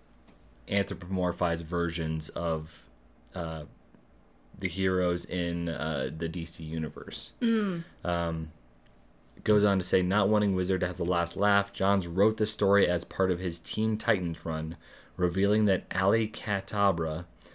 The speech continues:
Speaker 1: was the culprit because he is a cat and hates mice.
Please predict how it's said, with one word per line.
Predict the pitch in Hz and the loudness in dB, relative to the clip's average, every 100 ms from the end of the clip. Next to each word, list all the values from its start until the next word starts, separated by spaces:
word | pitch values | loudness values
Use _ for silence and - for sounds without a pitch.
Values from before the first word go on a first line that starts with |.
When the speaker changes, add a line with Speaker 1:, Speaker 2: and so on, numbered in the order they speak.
| - - | -8 -4
Speaker 1:
was | 87 | -2
the | 180 | -2
culprit | - 156 139 95 90 | 4 4 6 4 2
because | - 101 90 | 0 0 0
he | - 90 | 0 -2
is | 87 | -2
a | |
cat | 85 - 123 85 | -2 -2 -2 -2
and | 85 | -4
hates | 90 95 - | -2 -2 -4
mice. | - - - | -8 -8 -10